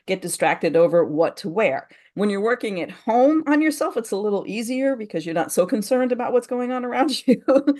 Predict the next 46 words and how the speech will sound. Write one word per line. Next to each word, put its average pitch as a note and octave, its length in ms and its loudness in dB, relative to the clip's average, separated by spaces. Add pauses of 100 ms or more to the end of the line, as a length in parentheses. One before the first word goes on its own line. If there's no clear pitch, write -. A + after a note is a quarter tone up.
(260)
But F#3 260 2 (260)
again, A#3 200 -8 (160)
lay E3 280 0
out F3 140 -2
your G#3 100 -8
clothes. F3+ 380 -2
If D#3+ 100 -14
you're E3+ 100 -6
working E3+ 340 0
out E3+ 240 -2 (280)
in D#3+ 100 -2
the E3+ 60 -2
evening, C#4+ 460 2
you F3 80 -4
know, D#3 120 -4
in D#3+ 120 -4
the E3 80 -2
morning B3 280 -2
before A3+ 220 -2
you A3 100 -2
go G#3 100 -4
to G3+ 80 -6
work, A3 340 -2
if - 240 -6
you D#3 320 -2
are D#3 240 0
working D#3+ 300 -2
out C#3 80 -4
in D#3 60 -6
the E3 60 -2
morning A#3+ 360 -2
before F3 240 -6
you D#3 80 -4
go D3 80 0
to B2+ 80 -4
bed. - 280 -8 (300)
Um, E3+ 160 -2
so G#3+ 160 0
looking C4 340 2
at A3 100 -4
the G3 80 -2
different G3 340 -4
things F#3 200 -4
that D#3+ 160 0
are D#3+ 80 2
gonna D#3 400 0